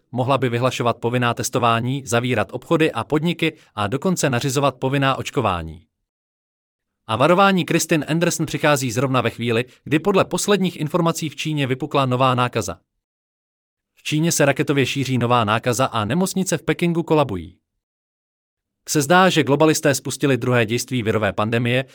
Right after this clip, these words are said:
protože v Číně vypukla nová nákaza respiračního původu, která ale tentokrát způsobuje rovnou pneumonii,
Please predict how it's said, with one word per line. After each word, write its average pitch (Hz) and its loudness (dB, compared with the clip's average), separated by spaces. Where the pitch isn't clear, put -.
protože 180 2
v - -6
Číně 160 -2
vypukla 151 0
nová 127 2
nákaza 120 0
respiračního 110 -2
původu, 123 -2
která 117 0
ale 107 0
tentokrát 117 -2
způsobuje 151 0
rovnou 120 0
pneumonii, 135 -2